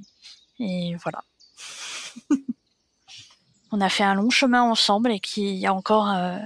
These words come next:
il y a encore à parcourir parce que c'est comme ça la vie.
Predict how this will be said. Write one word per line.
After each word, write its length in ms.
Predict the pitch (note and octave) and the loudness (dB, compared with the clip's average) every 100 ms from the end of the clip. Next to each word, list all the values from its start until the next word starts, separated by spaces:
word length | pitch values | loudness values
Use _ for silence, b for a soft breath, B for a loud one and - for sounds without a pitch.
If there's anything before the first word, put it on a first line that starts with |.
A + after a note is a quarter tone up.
| A#3 | -8
il 60 | A3+ | -2
y 60 | |
a 80 | G#3 | 0
encore 280 | G3 A3+ A3+ | 2 4 4
à 80 | A3 | 4
parcourir 720 | G#3 - G3+ F#3 G3+ B3 B3 - | 2 0 -2 0 0 0 -4 -8
parce 240 | E3+ - | -8 -8
que 120 | - F3+ | -8 -6
c'est 180 | - - | -6 -6
comme 180 | F3+ F3 | -6 -2
ça 200 | G#3 G3+ | 0 0
la 100 | F#3 | -2
vie. 220 | F#3 | -4